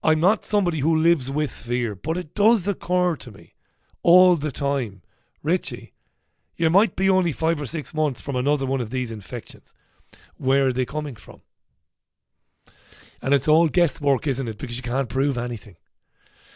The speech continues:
But I do believe non-ionizing radiation, which we are surrounded by now, electromagnetic frequencies, surrounded. There is literally no escape. People have talked about Faraday cages and stuff, and,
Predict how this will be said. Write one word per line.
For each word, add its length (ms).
But 120
I 60
do 220
believe 560
non-ionizing 840
radiation, 580
which 220
we 180
are 200
surrounded 840
by 240
now, 300
electromagnetic 920
frequencies, 600
surrounded. 880
There 180
is 240
literally 640
no 260
escape. 600
People 260
have 140
talked 360
about 300
Faraday 560
cages 500
and 140
stuff, 440
and, 180